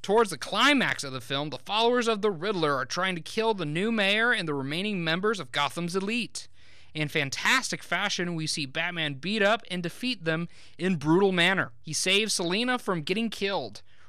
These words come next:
running on adrenaline. All he is doing is punching the bad guy in the face repeatedly till his face is bleeding, swollen, and unrecognizable. Then the police come to arrest said attacker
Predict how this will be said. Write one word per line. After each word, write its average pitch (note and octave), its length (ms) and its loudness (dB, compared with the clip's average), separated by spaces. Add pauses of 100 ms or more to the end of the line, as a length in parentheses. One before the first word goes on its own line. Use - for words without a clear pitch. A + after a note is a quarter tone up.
(120)
running G3+ 260 6
on A3+ 180 2
adrenaline. F3+ 640 0 (420)
All F3 260 4
he G3+ 280 2
is E3+ 160 0
doing G3+ 320 0
is D3 140 -4
punching F#3 440 -2
the D#3 60 -8
bad F3 280 -2
guy E3 120 2
in D3 80 -2
the C#3 60 -6
face D#3 260 -4
repeatedly F3+ 840 -2 (280)
till F3 160 0
his D3 160 -2
face G3+ 280 -2
is C#3+ 140 -8
bleeding, A#3 500 -2
swollen, G3+ 540 -2
and E3+ 160 -8
unrecognizable. E3+ 1120 0 (160)
Then G3+ 160 4
the G#3 80 -2
police G3 420 2
come F3+ 400 0
to F3 160 -4
arrest F3+ 440 0 (100)
said F#3+ 480 2
attacker E3 640 -2